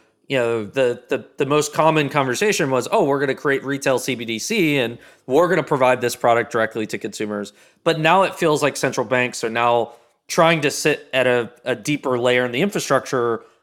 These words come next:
enabling banks and fintechs, you know, to have a competitive ecosystem of retail digital currency products that sit on top of it.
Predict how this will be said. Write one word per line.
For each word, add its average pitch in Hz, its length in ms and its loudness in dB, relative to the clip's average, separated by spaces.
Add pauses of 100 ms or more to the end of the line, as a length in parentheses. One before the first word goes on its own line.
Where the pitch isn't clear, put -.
(140)
enabling 156 840 2
banks 127 420 -2
and 117 200 -8
fintechs, 123 680 -4 (260)
you 135 120 2
know, 117 80 4
to 120 160 0
have 127 280 4
a 120 60 2
competitive 113 500 -2
ecosystem 107 720 -6
of 104 240 -4
retail 110 800 0 (320)
digital 110 380 0
currency 107 340 -2
products 104 440 0
that - 180 -6
sit 95 160 -6
on 92 100 -10
top - 260 -4
of - 80 -20
it. - 60 -20